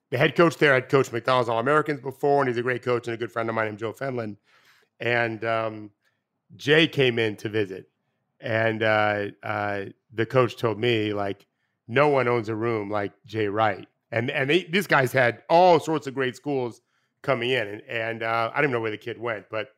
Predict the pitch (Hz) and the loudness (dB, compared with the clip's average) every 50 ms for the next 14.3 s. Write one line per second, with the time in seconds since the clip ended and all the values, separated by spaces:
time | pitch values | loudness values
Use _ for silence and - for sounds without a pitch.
0 | _ _ _ _ _ _ _ _ - 127 135 - - 131 147 156 156 135 139 156 | _ _ _ _ _ _ _ _ -12 -12 -12 -8 -4 -4 -4 -4 -4 -4 -4 -4
1 | 151 143 135 - - 139 127 120 117 127 113 123 120 117 117 117 110 - - 117 | -2 -4 -6 -2 2 2 2 2 0 -4 -4 0 0 0 0 0 -2 -4 -6 -6
2 | 107 117 - - 135 120 110 113 98 - - 90 101 87 _ 95 95 - - 123 | -6 -6 -6 -8 -8 -8 -6 -8 -10 -10 -14 -20 -20 -20 _ -20 -20 -16 -12 -12
3 | 123 101 104 117 131 135 135 127 127 123 - - 117 113 110 110 110 107 104 - | -12 -12 -8 -2 0 2 2 2 0 -2 -2 -2 -2 0 0 0 -2 -2 -4 -8
4 | - - _ _ _ _ _ _ _ _ _ _ - 117 113 113 110 110 - 117 | -14 -20 _ _ _ _ _ _ _ _ _ _ -2 0 0 0 0 -4 -6 -6
5 | 131 147 135 131 143 123 110 135 123 98 - - _ _ _ 131 123 120 113 101 | -6 -6 -4 -6 -8 -2 0 0 0 0 -2 -10 _ _ _ -6 -6 -6 -6 -6
6 | 120 139 139 127 110 - - - - 226 247 208 160 147 151 151 156 - - _ | -4 -4 -4 -4 -4 -8 -4 0 2 4 4 6 4 4 2 0 -4 -12 -20 _
7 | _ _ _ _ - 113 113 107 104 113 - 131 131 156 147 131 120 113 110 110 | _ _ _ _ -8 -6 -6 -6 -2 -2 -4 -2 -2 -4 -6 -4 -2 -2 -4 -4
8 | 113 113 _ _ _ _ _ _ _ _ - 120 110 110 104 101 98 - 127 127 | -6 -10 _ _ _ _ _ _ _ _ -16 -14 -12 -12 -12 -12 -6 -2 0 0
9 | 131 135 139 147 139 - 131 127 120 - 113 107 117 117 113 110 107 107 104 104 | 0 0 -2 -6 -6 -4 -4 -4 -4 -6 -8 -8 -6 -4 -2 -2 -2 -2 -2 -4
10 | 101 - _ _ _ _ _ _ _ - 127 120 - 117 113 120 - 135 127 117 | -8 -12 _ _ _ _ _ _ _ -6 -6 -6 -4 -6 -8 -2 0 0 0 0
11 | 120 113 123 127 127 123 117 113 110 107 113 - - 120 113 110 107 113 107 101 | 0 0 2 4 4 4 4 4 2 0 -2 -4 -2 -2 -2 -2 -2 -4 -6 -6
12 | - 113 110 101 98 104 107 113 127 139 143 139 135 127 - - _ _ _ _ | -6 -8 -8 -8 -10 -10 -10 -4 0 0 2 2 0 -2 -6 -12 _ _ _ _
13 | - 131 135 127 123 - - - 143 139 139 135 123 131 127 - - 127 123 120 | -2 0 0 0 -2 -4 -2 2 2 2 2 2 0 -4 -6 -4 -2 0 0 0
14 | 117 117 110 110 107 | 0 -2 -4 -8 -10